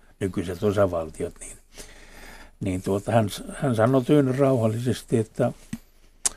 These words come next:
ei sillä ole mitään väliä, kun me otam-,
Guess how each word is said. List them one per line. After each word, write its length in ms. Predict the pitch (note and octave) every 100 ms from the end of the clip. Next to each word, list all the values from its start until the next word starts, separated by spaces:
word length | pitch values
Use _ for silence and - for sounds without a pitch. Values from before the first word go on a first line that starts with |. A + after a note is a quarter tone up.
| - _ - D3
ei 260 | A#2 G2+
sillä 260 | G3 F3+ D#3
ole 60 | C#3+
mitään 340 | B2+ C3 A2+
väliä, 340 | A#2+ A2+ G#2+ G2+
kun 320 | - - B2
me 60 |
otam-, 380 | G2 F2+ A2+ A#2